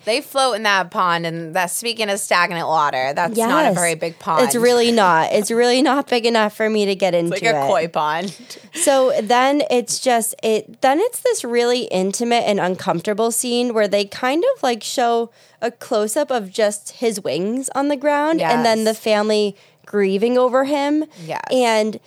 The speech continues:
Speaker 2: it's really bizarre and uncomfortable when his dad came over for me specifically because he was just kind of in
Speaker 1: Ugh,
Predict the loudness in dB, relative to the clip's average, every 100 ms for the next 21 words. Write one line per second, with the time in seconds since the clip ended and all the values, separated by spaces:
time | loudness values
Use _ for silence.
0 | _ _ _ -2 -2 -2 -2 2 2 0
1 | 0 -2 2 4 4 2 0 -2 -4 -4
2 | -2 0 0 0 0 -2 -2 0 0 0
3 | -2 -4 0 0 0 0 -2 -4 -4 -2
4 | -2 -4 -4 -2 -4 -4 -4 -2 -2 -2
5 | -2 -2 -2 -2 -2 0 -2 -2 -2 0
6 | 0 2 2 2